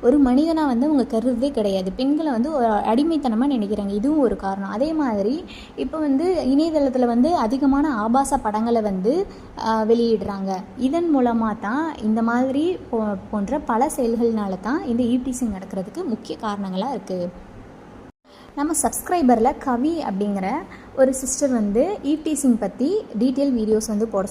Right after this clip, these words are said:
சொன்னாங்க. So, அதனால இந்த டீட்டெயில் வீடியோஸ் வந்து நான் எக்ஸ்பிளனேஷன் கொடுத்து உங்களுக்கு வந்து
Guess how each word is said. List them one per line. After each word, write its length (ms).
சொன்னாங்க. 380
So, 320
அதனால 340
இந்த 140
டீட்டெயில் 360
வீடியோஸ் 360
வந்து 340
நான் 100
எக்ஸ்பிளனேஷன் 500
கொடுத்து 480
உங்களுக்கு 320
வந்து 360